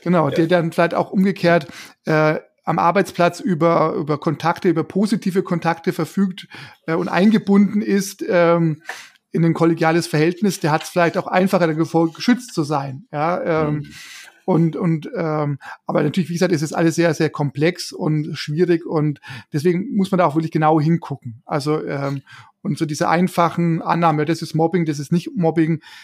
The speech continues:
Speaker 1: so einfach geht's halt nicht. Ja, es gibt
Speaker 2: Wie
Speaker 1: gewisse
Speaker 2: f-
Speaker 1: Mobbingverläufe, ich glaub, das gibt's
Speaker 2: Genau,
Speaker 1: schon
Speaker 2: das
Speaker 1: auch.
Speaker 2: wollte ich gerade sagen, ja.
Speaker 1: Genau,
Speaker 2: Wie
Speaker 1: also da
Speaker 2: fängt, wie
Speaker 1: gibt's
Speaker 2: fängt das denn meistens an?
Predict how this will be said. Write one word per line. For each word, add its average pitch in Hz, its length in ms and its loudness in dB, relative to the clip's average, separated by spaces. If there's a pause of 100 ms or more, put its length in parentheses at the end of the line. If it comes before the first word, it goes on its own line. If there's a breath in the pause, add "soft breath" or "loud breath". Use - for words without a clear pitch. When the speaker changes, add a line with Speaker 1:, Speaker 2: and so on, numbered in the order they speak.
(140 loud breath)
Speaker 1:
so - 180 -6
einfach 151 320 -2
geht's 160 260 -4
halt 131 180 -6
nicht. 131 300 -12
Ja, 143 80 0
es 160 100 -2
gibt - 200 -4
Speaker 2:
Wie 170 60 -2
Speaker 1:
gewisse 170 360 4
Speaker 2:
f- 160 60 0 (320 loud breath)
Speaker 1:
Mobbingverläufe, 190 1120 2
ich - 60 -18
glaub, 175 220 0
das 185 160 -2
gibt's 123 140 4
Speaker 2:
Genau, - 120 4
Speaker 1:
schon 80 80 -2
Speaker 2:
das 85 100 2
Speaker 1:
auch. - 60 6
Speaker 2:
wollte - 160 4
ich - 80 -6
gerade 98 200 2
sagen, 80 320 0
ja. 82 140 -2
Speaker 1:
Genau, 170 340 4
Speaker 2:
Wie - 40 -2
Speaker 1:
also 156 140 4
da - 20 6
Speaker 2:
fängt, 151 100 2
wie - 60 2
Speaker 1:
gibt's 135 140 4
Speaker 2:
fängt 151 180 4
das 131 120 0
denn 117 140 4
meistens 107 460 -2
an? 62 180 -12